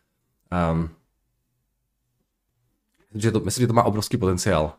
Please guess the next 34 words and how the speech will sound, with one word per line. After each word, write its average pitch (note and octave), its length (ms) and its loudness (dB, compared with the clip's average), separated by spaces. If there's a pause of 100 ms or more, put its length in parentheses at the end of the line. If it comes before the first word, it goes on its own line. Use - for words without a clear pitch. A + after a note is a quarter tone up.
jo. - 160 -10
Ale G#2+ 180 2
samozřejmě, B2 320 2
že A2 120 0
kolem G#2 180 2
toho E2 220 0
hype, D#2 160 -2 (200)
jo. F2 180 -4 (480)
A, F2 300 4
a F2+ 440 -2
samozřejmě, F#2+ 280 -8
že G2 140 0
spousta G2 300 -4
věcí, F#2 600 -2
kdy F2+ 260 -2
lidi F2 220 -4
si - 120 -6
myslí, F2 260 -4
že F2 80 -4
jsou - 140 -8
ty F2 160 -4
use D#2+ 120 -6
casey, F2 240 -2
tak F#2 80 -4
nakonec F2 280 -6
tam F2+ 140 -4
nebudou E2 260 -2
a D#2 40 0
budou E2 160 -4
třeba E2 200 -4
někde D#2+ 120 0
úplně D#2+ 260 -4
jinde. D2+ 260 -4 (1600)
A D#2+ 540 -2